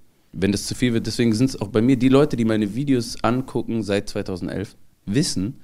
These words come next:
dass es Phasen gibt, bis zu einem Jahr manchmal, wo ich nichts mache.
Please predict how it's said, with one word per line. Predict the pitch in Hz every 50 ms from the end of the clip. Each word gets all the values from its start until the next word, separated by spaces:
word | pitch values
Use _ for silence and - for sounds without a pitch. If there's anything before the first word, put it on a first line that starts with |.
| - - - - - _ _
dass | - 107 98 -
es | 107 - -
Phasen | - - 220 247 208 123 104 90
gibt, | 90 87 -
bis | - 214 - - -
zu | - 160
einem | 143 135 113
Jahr | 104 110 135 185 202 135
manchmal, | 92 82 85 - - 98 92
wo | 98
ich | 98 - -
nichts | 131 180 226 - - - -
mache. | 165 156 - -